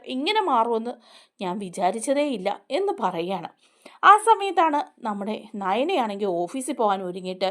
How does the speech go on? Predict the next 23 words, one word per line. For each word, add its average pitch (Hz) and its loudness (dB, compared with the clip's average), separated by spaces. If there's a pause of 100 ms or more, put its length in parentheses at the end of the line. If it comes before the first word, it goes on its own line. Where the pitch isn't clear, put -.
ഇറങ്ങി 175 -4
വരികയാണ്. 180 -2 (580)
അപ്പോൾ 196 0 (220)
രേവതി 175 -4
അനാമികയോട് 214 2
പറയുന്നുണ്ട്, 214 -2
"ആണ്ടെ, 185 -2 (200)
കെട്ടിലമ്മ 226 0 (180)
വേഷം - -4
കെട്ടി 262 0 (100)
ഒരുങ്ങി 208 -4
വരുന്നുണ്ട്. 202 -2 (520)
അവൾക്ക് 440 6
ഇന്ന് 208 -6
ഞാനൊരു 185 -6
പണി 180 -6
കൊടുക്കും. 190 -6 (420)
അവളെ 415 4
ഇന്ന് 190 -4
സമയത്ത് 202 -4
ഞാൻ 185 -4
ഓഫീസിൽ 208 -8
വിടില്ല. 180 -6